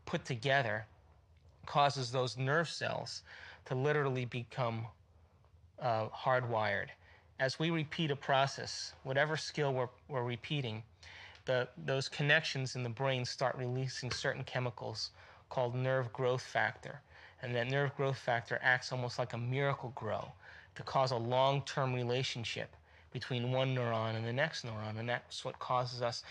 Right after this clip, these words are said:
to go from something that we have to put so much conscious awareness on and so much attention on to learn,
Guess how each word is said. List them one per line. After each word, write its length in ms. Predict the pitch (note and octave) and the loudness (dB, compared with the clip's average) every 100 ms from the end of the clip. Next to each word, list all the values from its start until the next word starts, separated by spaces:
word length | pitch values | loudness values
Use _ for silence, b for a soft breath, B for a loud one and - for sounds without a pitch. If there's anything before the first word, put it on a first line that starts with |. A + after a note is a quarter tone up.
| B B B - | B B B -6
to 80 | |
go 220 | C3 D3 D3+ | 0 2 2
from 240 | - C3+ | 0 -4
something 420 | - F#3+ F#3 F#3 | -2 -2 0 2
that 140 | D#3+ D#3 | 2 0
we 140 | C#3+ - | -4 -2
have 200 | D3 - | -2 -2
to 60 | |
put 200 | - C#3 | -8 -8
so 240 | - - F3 | -6 -2 0
much 240 | F3+ - | 0 -4
conscious 500 | - D3 D3 D3 - | -2 -2 -2 -4 -4
awareness 540 | C3 C3 C3+ C3 - | -2 2 2 0 -4
on 180 | A2 A2 | -8 -8
and 100 | A2 | -8
so 200 | - D3 | -6 -2
much 220 | D3 C#3 | -2 -4
attention 500 | B2+ - C3 C#3 A2+ | -6 -2 -2 -2 -6
on 240 | G#2 F#2 - B B B B | -6 -8 -10 B B B B
to 100 | D3 | 0
learn, 520 | C#3+ D#3 C3+ A#2 | 2 2 2 0